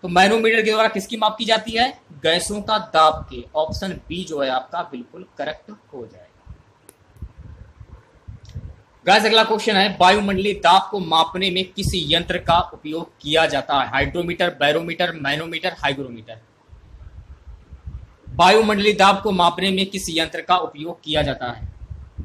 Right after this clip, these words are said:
बैरोमीटर का। तो बी वाला जो ऑप्शन है आपका बिल्कुल correct हो जाएगा। दूध का आपेक्षिक घनत्व ज्ञात किया जा सकता है। सभी लोग आंसर बताते हुए चलिएगा।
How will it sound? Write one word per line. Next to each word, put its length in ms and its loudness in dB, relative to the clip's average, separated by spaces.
बैरोमीटर 540 0
का। 180 -12
तो 140 -20
बी 200 -8
वाला 280 2
जो 180 -6
ऑप्शन 380 -6
है 120 -8
आपका 300 -10
बिल्कुल 480 -16
correct 340 -12
हो 340 -18
जाएगा। 360 -20
दूध 280 0
का 140 4
आपेक्षिक 840 2
घनत्व 380 -6
ज्ञात 380 2
किया 260 0
जा 200 -4
सकता 340 -12
है। 460 -16
सभी 280 2
लोग 220 4
आंसर 320 2
बताते 340 4
हुए 220 6
चलिएगा। 520 4